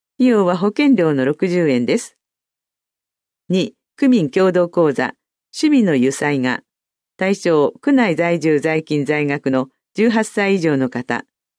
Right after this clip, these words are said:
六月五日から二十六日の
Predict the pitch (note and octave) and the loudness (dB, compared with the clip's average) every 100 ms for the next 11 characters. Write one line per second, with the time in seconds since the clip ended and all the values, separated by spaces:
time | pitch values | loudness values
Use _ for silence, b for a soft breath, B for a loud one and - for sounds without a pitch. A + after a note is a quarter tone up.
0 | _ _ _ - G3+ A3 D4 C#4 C4 A#3+ | _ _ _ -4 -2 0 0 0 0 -2
1 | A#3 - G#3+ G#3 G#3 B3+ G3+ E3 D#3+ F3+ | -2 -6 -4 -2 2 2 2 0 0 -2
2 | F#3+ G3 - D#3+ C#3 | -4 -4 -4 -2 -4